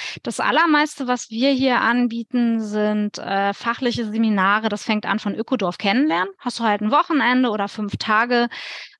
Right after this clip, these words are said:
und bekommst verschiedenste, äh, Kontakte hier vor Ort und wirst so durch ein Programm durchgeleitet und weißt dann einfach wirklich, wie wir leben, wie wir Entscheidungen treffen, wie wir uns finanzieren. Also wir sind da sehr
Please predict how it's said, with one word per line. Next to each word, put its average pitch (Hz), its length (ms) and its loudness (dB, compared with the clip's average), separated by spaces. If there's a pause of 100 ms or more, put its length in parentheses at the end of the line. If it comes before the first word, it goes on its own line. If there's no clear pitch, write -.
und 214 220 0
bekommst 214 600 -2
verschiedenste, 208 1400 0
äh, 185 40 -12
Kontakte 220 600 -2
hier 220 220 0
vor 202 260 -2
Ort 202 440 2
und 202 180 -4
wirst 196 160 -4
so 214 80 -2
durch 202 140 0
ein 220 60 2
Programm 202 440 0
durchgeleitet 190 840 -2
und 190 240 -6
weißt 185 280 -2
dann 202 120 0
einfach 185 320 -4
wirklich, 196 380 -6
wie 196 120 -8
wir 190 220 0
leben, 247 460 2
wie 208 100 -6
wir 208 100 -2
Entscheidungen 214 460 -2
treffen, 208 380 -6
wie 220 100 -6
wir 233 100 0
uns 233 160 -2
finanzieren. 202 920 0
Also 202 220 -6
wir 190 80 -10
sind 202 220 -4
da 190 100 -2
sehr 185 320 0